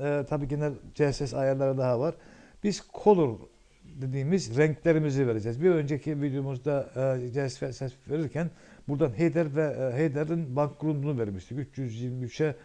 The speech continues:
A kırk beş şek-, A color'umuza, e, bakalım hangi renkmiş bu?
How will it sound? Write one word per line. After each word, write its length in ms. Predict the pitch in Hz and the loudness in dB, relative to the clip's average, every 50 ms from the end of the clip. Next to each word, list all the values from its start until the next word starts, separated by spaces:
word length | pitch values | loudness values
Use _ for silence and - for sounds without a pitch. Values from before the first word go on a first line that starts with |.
| - - - - | -20 -20 -10 -4
A 220 | - 139 135 123 | -2 0 0 0
kırk 260 | - - 127 - _ 131 | -2 -8 -10 -4 _ -2
beş 220 | 123 - - - | -2 -2 -4 -8
şek-, 160 | 87 - - - _ - - - - - _ _ - - - - - - - - - - - | -12 -12 -14 -20 _ -20 -20 -20 -20 -20 _ _ -20 -20 -20 -20 -20 -20 -20 -20 -20 -8 2
A 200 | - 170 175 170 - | 4 4 4 4 2
color'umuza, 560 | - 156 160 151 151 135 120 117 110 135 175 165 - 151 147 147 139 135 117 - - | -2 0 2 2 2 2 0 -2 -4 -4 -4 -2 0 0 0 0 0 -2 -6 -6 -6
e, 40 | 151 | -6
bakalım 360 | 147 - 156 139 151 147 135 | -4 -2 -2 -4 -4 -4 -4
hangi 260 | 147 151 139 123 110 | -4 -4 -2 -2 -4
renkmiş 420 | 104 101 98 95 104 95 - - | -4 -6 -8 -10 -14 -16 -12 -6
bu? 200 | 170 185 185 143 | -4 -4 -4 -4